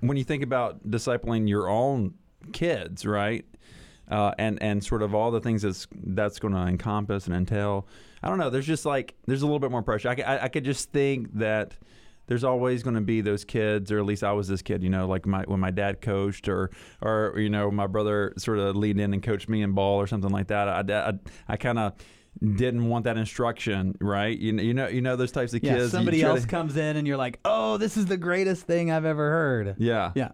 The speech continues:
Speaker 1: Yeah.
Speaker 2: Man, I agree with you. And I think part of that is because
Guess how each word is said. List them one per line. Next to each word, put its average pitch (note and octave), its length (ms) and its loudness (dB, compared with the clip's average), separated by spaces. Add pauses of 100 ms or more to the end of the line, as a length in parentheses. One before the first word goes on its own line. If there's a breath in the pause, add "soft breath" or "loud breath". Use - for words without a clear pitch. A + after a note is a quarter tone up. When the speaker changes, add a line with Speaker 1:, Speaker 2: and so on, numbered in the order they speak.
(180)
Speaker 1:
Yeah. G#2 320 -2 (280 loud breath)
Speaker 2:
Man, F3 220 0
I F#3 160 2
agree E3+ 300 2
with C#3+ 180 0
you. G#2 240 0
And C#3+ 300 -2
I D#3 100 0
think C4+ 300 -2
part E3+ 220 0
of B2+ 80 -2
that A#2 200 2
is A2 120 0
because A2+ 760 0